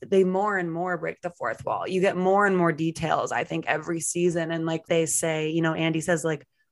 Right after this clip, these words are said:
"Well, this is your main job, like, you being on the show. And, like, I know how much you make on the show." And that's really never brought up in reunions. The fact that this is a job,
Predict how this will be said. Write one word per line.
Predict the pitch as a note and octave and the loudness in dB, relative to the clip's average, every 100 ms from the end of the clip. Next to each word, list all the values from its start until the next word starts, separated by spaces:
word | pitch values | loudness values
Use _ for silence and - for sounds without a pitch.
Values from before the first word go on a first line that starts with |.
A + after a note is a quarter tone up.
| _ | _
"Well, | F3+ | -4
this | E3+ G3 E3+ | 0 2 2
is | G3 | 2
your | E3 D#3+ | 2 0
main | D#3 D#3 D3+ C#3+ | 0 -2 -6 -8
job, | D3 D#3 - - - - - | -4 -2 -2 -8 -18 -18 -4
like, | E3 D#3+ | -4 0
you | D#3+ | 0
being | D#3 D3+ D3 | 2 0 -2
on | D3 | -6
the | C#3+ | -6
show. | - E3 D#3+ | -2 0 0
And, | D#3+ | -2
like, | D#3+ - | -6 -2
I | E3+ | 2
know | F3 F3 | 4 4
how | D#3+ D#3+ | 2 0
much | D#3+ D#3 | 0 0
you | D#3 | -2
make | D#3 D3+ C#3+ C#3+ | -2 -4 -6 -8
on | C#3+ | -6
the | C#3 | -4
show." | - F3+ A2 A#2+ - - - - | -2 -2 -2 -8 -12 -20 -6 0
And | A#3+ | 2
that's | D4+ - | 2 2
really | E3+ F#3 F3+ D3+ | 2 4 4 2
never | D3 D3+ D3 C#3 - - | -2 -2 -2 -4 -6 -6
brought | A2+ A2 | -4 -4
up | F2+ E2 - - - _ - | -4 -8 -12 -20 -20 _ -10
in | - | -8
reunions. | B2 A#2+ F2+ - - - - _ _ _ _ _ _ - | -8 -12 -14 -20 -20 -18 -18 _ _ _ _ _ _ -2
The | B3+ | 2
fact | A#3+ B3+ | 2 2
that | G#3 | 4
this | G#3 | 4
is | F#3 F3 | 4 0
a | |
job, | C#3+ C#3+ C#3+ C#3 D#3+ A#3 | 0 -2 0 2 2 2